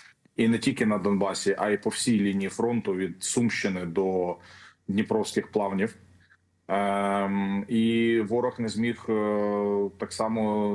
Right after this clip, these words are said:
ну, знищити, ліквідувати жоден, е, такий стратегічний вузол нашої оборони. Тобто просування локальні так у нього були.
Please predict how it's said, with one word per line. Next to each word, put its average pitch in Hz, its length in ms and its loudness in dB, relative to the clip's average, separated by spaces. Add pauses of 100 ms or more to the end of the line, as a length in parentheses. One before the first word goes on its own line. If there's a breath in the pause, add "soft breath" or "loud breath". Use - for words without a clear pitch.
ну, 104 160 -2
знищити, 104 840 2
ліквідувати 107 600 -2
жоден, 107 500 2
е, 104 540 -2
такий 104 220 -6
стратегічний 110 640 0
вузол 107 360 2
нашої 104 340 0
оборони. 98 400 0 (880 loud breath)
Тобто 101 560 0
просування 127 600 -2
локальні 110 520 -2
так - 280 -4
у 107 40 -2
нього 101 260 -2
були. 92 380 -2